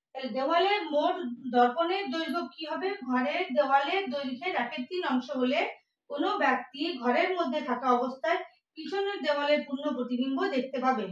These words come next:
তাহলে এই তিনটি point দর্পণের বস্তু এবং দর্পণের ক্ষেত্রে বস্তু এবং প্রতিবিম্বের সূত্র বা important point,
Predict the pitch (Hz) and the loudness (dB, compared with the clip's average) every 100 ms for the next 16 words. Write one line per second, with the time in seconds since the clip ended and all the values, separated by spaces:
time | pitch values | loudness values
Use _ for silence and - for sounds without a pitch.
0 | 180 _ _ _ _ _ _ _ _ _ | -10 _ _ _ _ _ _ _ _ _
1 | _ 277 294 285 320 381 381 403 403 403 | _ -4 -2 0 2 2 0 0 4 4
2 | 294 285 269 262 220 254 262 262 359 392 | 8 8 8 2 4 6 6 4 -2 0
3 | 403 403 - - 254 277 - 359 311 262 | 0 -2 -4 -4 -2 -2 -2 0 2 2
4 | 311 254 247 320 381 - 294 285 277 254 | 2 4 2 2 -2 2 2 2 -2 -2
5 | 254 - 359 359 339 254 254 311 311 311 | -4 -4 -2 0 0 0 0 2 4 2
6 | 302 285 - 359 453 - - - 254 269 | 2 -4 0 0 0 -2 -18 -2 2 4
7 | - - 294 285 294 262 330 330 359 381 | 2 -4 -2 0 2 4 2 4 4 4